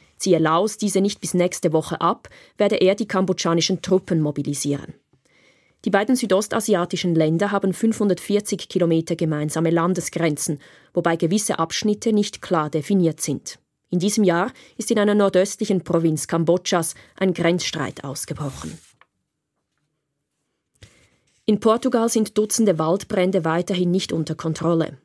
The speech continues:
Weil in der Nacht der Wind etwas nachgelassen habe, seien zwar einige Feuer gelöscht worden, teilt der Zivilschutz mit. Es seien aber weiterhin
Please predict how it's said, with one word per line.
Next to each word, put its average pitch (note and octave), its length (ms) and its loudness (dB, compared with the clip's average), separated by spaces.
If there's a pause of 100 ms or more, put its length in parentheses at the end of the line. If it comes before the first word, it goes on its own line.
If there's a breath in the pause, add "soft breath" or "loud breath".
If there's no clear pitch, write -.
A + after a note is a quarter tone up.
(120)
Weil D#3+ 140 -2
in D#3+ 100 -2
der E3 80 0
Nacht E3+ 360 -2
der F3 120 2
Wind G#3+ 180 4
etwas F3+ 280 -2
nachgelassen F#3 680 0
habe, F3+ 260 2 (280 loud breath)
seien G3+ 240 0
zwar G#3 200 -2
einige F#3 300 2
Feuer D#3+ 300 2
gelöscht E3+ 420 2
worden, D#3 400 -4
teilt D3 320 -8
der D#3 100 -2
Zivilschutz F3 640 -2
mit. - 360 -6 (260)
Es - 120 -10
seien E3+ 180 0
aber D#3+ 160 -4
weiterhin F#3 480 2